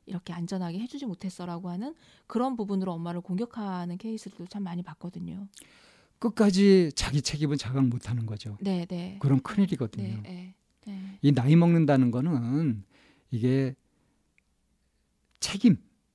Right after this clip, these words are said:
Speaker 1: 네.
Speaker 2: 것도 점점 무거워진다는 거예요.
Speaker 1: 네, 그래서 여기서 정말 중요한 얘기가 이 친구가 엄마, 아빠의 그런 행동을 보면서 욱하고 하는 것들이 화나겠죠. 엄마한테 하는 행동을 보면.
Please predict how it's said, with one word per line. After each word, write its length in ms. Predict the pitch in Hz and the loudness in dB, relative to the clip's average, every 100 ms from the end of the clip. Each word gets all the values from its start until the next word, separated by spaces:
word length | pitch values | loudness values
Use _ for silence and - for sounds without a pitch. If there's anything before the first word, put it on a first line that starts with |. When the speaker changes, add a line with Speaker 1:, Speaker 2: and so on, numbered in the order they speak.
| _ | _
Speaker 1:
네. 840 | 226 202 202 - _ - 156 147 | -8 -6 -8 -14 _ -2 2 4
Speaker 2:
것도 200 | 131 123 | 4 0
점점 340 | 143 113 143 120 | -4 -2 -2 -2
무거워진다는 640 | 113 151 147 123 123 139 | 0 0 2 -2 -2 -2
거예요. 300 | 160 117 107 101 123 117 _ _ _ _ | -2 -4 -6 -10 -12 -14 _ _ _ _
Speaker 1:
네, 320 | 226 226 208 190 | -4 -2 -2 -4
그래서 260 | 226 233 | -4 0
여기서 320 | 208 196 214 214 | 0 0 0 0
정말 380 | 185 185 190 | 2 2 2
중요한 420 | 185 185 196 208 185 | 2 2 4 4 2
얘기가 760 | 175 190 175 180 190 180 185 | 0 -4 -4 -4 -4 -6 -8
이 260 | - 202 208 | -6 -2 -2
친구가 640 | - 269 262 233 214 208 208 _ _ _ _ _ | -4 -6 -6 -2 0 0 -4 _ _ _ _ _
엄마, 440 | - 180 208 233 - | -2 0 2 0 -2
아빠의 760 | 170 - 247 254 247 233 214 | -6 -4 0 2 2 2 0
그런 220 | 202 196 | 0 0
행동을 400 | 226 254 254 226 | 0 -2 0 0
보면서 400 | 208 180 180 185 | -2 -2 0 0
욱하고 640 | 170 175 214 196 180 175 180 | -4 -4 -4 -4 -2 -2 -2
하는 460 | 185 196 185 175 170 | -2 -2 -2 -2 -4
것들이 560 | 180 - 175 180 196 - _ _ _ _ _ _ _ | -8 -6 -2 -2 -4 -10 _ _ _ _ _ _ _
화나겠죠. 640 | - 302 339 339 277 - 180 185 | -10 -6 -2 -2 -4 -4 -2 0
엄마한테 360 | 175 214 220 208 | 0 -2 -4 -4
하는 180 | 208 | -4
행동을 320 | 220 247 247 196 | -4 -4 -6 -6
보면. 680 | 175 175 175 185 190 175 | -6 -8 -6 -6 -6 -8